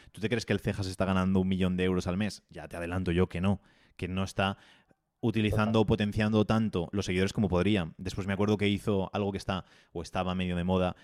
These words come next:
Speaker 1: que es que famosos te felicitan por tu cumple o te mandan un mensaje o cosas así, y era por treinta euros o lo que sea,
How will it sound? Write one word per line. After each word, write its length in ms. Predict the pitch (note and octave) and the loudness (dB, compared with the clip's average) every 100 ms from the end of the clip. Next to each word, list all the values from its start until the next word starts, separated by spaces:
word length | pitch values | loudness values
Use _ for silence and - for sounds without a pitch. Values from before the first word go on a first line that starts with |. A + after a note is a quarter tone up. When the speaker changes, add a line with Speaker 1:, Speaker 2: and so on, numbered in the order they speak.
| - | -10
Speaker 1:
que 60 | |
es 80 | - | -8
que 120 | - | -6
famosos 400 | G2 F#2 F#2+ F#2+ | -6 -4 -4 -6
te 100 | F#2+ | -8
felicitan 320 | G2 F2+ F2 F2+ | -6 -6 -2 -2
por 100 | F2+ | -2
tu 80 | |
cumple 320 | F2+ A2 F#2+ F#2 | 0 0 2 0
o 60 | |
te 60 | F2 | 0
mandan 200 | F2+ F2+ | -2 -2
un 60 | |
mensaje 440 | F2 E2+ A#2 - F2 | -2 0 0 0 0
o 40 | |
cosas 220 | F2 F2+ F2 | 0 0 -2
así, 260 | - F#2 - - | -2 -6 -10 -14
y 100 | - | -4
era 140 | F#2 F2 | -2 0
por 300 | F2 F2 - _ | 0 -2 -4 _
treinta 360 | - G2 G2 F2 | -10 -6 -4 -2
euros 280 | G2 F#2+ F#2 | -2 -2 -2
o 20 | |
lo 80 | F#2+ | -2
que 80 | E2+ | -2
sea, 280 | G2+ A2 | -4 -4